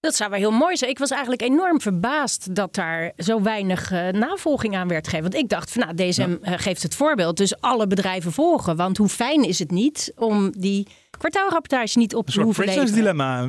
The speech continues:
Speaker 3: bijna, waar je uit
Speaker 1: Precies.
Speaker 3: ontsnapte.
Speaker 1: Maar
Speaker 3: Ja.
Speaker 1: uiteindelijk zijn er weinig bedrijven
Speaker 2: Ja.
Speaker 1: die er echt vanaf zijn
Speaker 2: Nou, maar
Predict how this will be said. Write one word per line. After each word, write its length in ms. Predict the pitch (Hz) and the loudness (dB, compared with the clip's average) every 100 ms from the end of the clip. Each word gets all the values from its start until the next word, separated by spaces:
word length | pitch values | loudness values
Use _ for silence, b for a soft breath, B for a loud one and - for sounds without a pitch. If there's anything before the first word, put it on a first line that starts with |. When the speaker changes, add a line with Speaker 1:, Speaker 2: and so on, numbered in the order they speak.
| 135 | -2
Speaker 3:
bijna, 440 | 147 131 120 123 | -2 -2 -4 -2
waar 100 | 127 | 0
je 60 | 143 | 0
uit 100 | 311 | 0
Speaker 1:
Precies. 160 | - 370 | 0 0
Speaker 3:
ontsnapte. 500 | - 160 127 - 127 | 0 0 -2 0 0
Speaker 1:
Maar 100 | 254 | 0
Speaker 3:
Ja. 60 | |
Speaker 1:
uiteindelijk 420 | 254 359 415 359 | 0 -2 0 0
zijn 160 | - 247 | 0 0
er 100 | 220 | 0
weinig 360 | 285 415 339 175 | 0 0 0 0
bedrijven 380 | 170 165 160 | -2 -2 -2
Speaker 2:
Ja. 60 | 127 | 0
Speaker 1:
die 100 | 202 | 0
er 120 | 196 | 0
echt 200 | 214 - | -2 -4
vanaf 220 | 302 320 | -2 -2
zijn 160 | - 185 | -2 0
Speaker 2:
Nou, 80 | 139 | 0
maar 100 | 147 | 0